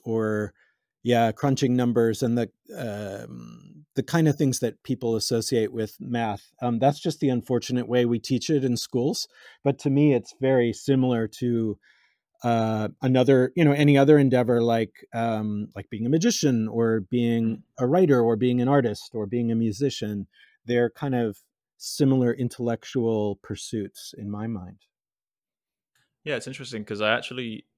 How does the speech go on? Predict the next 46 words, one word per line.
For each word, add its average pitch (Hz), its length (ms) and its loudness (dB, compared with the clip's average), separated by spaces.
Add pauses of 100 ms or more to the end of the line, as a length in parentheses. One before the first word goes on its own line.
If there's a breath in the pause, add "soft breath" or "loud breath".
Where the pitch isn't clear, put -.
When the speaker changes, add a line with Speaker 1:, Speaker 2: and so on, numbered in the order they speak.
(360)
Speaker 2:
one 117 180 -10
of 113 80 -12
my, 107 280 -6 (520)
I 107 80 -12 (100)
have 107 240 -8
this 104 180 -12
kinda, 104 220 -14
like, 98 160 -10
list 101 260 -12
of 95 120 -16
daily 98 260 -6
victories - 420 -14
that 78 80 -10
I 85 60 -10
want 82 180 -16
to - 80 -14
accomplish 101 380 -14
every 98 200 -12
day. 98 340 -12
<laughs> - 220 -16 (420 loud breath)
And 107 120 -10
one 110 120 -2
of 139 60 -2
Speaker 1:
Mm-hmm. - 20 -4
Speaker 2:
them 196 140 -8
that 101 80 -6
I 101 140 -2
added 101 340 -6
to 101 160 -10
it, 98 140 -8 (120)
uh, - 360 -12 (160)
recently 104 720 -14 (180)
was 98 200 -16
to 98 360 -16 (240)
start 104 280 -4
learning 98 260 -8
about, 95 320 -10 (420)
more 104 260 -8
deeply 101 300 -10
about - 260 -12
maths - 320 -14
and, - 320 -18
and 104 100 -18
physics. - 540 -16 (480)
Speaker 1:
Mm. 113 320 -6
Speaker 2:
Um, 95 380 -12